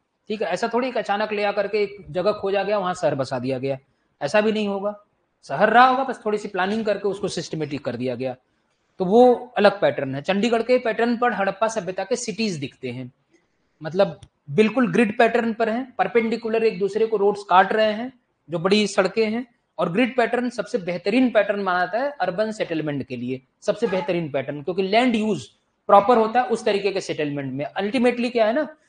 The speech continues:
शहरों में land use को देखा जाता है कि लैंड use proper किस में हो सकता है। अगर हैफेजर्ड वे में शहर बसेंगे ना, तो हैफेजर्ड वे में गलियां एक दूसरे को, सड़कें एक दूसरे को काटेंगे, फिर land use proper नहीं हो पाएगा,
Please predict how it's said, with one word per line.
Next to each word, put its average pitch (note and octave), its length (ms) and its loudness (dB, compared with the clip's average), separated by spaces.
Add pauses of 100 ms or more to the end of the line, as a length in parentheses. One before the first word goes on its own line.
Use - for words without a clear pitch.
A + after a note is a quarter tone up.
(160)
शहरों G#3+ 280 4
में A#3+ 100 2
land G#3 300 4
use G#3+ 200 0
को F#3+ 120 -2
देखा C#3 260 -4
जाता C3 240 -4
है D3+ 60 0
कि F3 100 -8
लैंड G#3 240 2
use A3+ 200 -4
proper G3+ 300 0
किस G#3 240 -6
में G3 100 -4
हो D#3+ 120 -4
सकता C3+ 320 -10
है। C#3 220 -6 (480)
अगर F3+ 200 4
हैफेजर्ड A#3 520 6
वे B3+ 120 4
में B3 100 0
शहर A3+ 280 4
बसेंगे G#3+ 400 0
ना, C#4+ 100 -2
तो G#3+ 120 -4
हैफेजर्ड G#3+ 400 2
वे A3+ 160 0
में A3 140 -2
गलियां G#3 260 0
एक F#3 80 -2
दूसरे G3 280 -2
को, G3+ 140 -4
सड़कें F#3 280 -2
एक F3+ 80 -6
दूसरे F#3 240 -6
को - 80 -10
काटेंगे, C#3+ 480 -2 (380)
फिर G#3 260 2 (480)
land A#3 280 4
use B3+ 240 -2
proper F3+ 300 2
नहीं D#3 120 -4
हो B2 100 -4
पाएगा, C3+ 520 -2